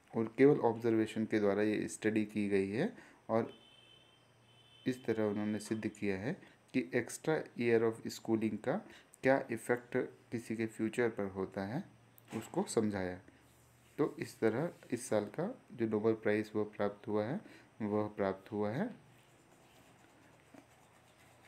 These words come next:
लेबर इकोनॉमिक्स के लिए, लेबर इकोनॉमिक्स के लिए,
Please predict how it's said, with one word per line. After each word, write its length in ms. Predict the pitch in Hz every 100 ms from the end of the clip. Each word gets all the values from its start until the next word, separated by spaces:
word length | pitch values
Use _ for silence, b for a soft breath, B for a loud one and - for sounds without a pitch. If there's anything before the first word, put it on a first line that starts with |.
| -
लेबर 320 | 117 113 117
इकोनॉमिक्स 580 | 113 110 107 107 107 -
के 140 | -
लिए, 280 | 110 113 180 - - - -
लेबर 280 | 120 123
इकोनॉमिक्स 600 | 127 120 123 113 113 113
के 160 | - 117
लिए, 280 | 110 131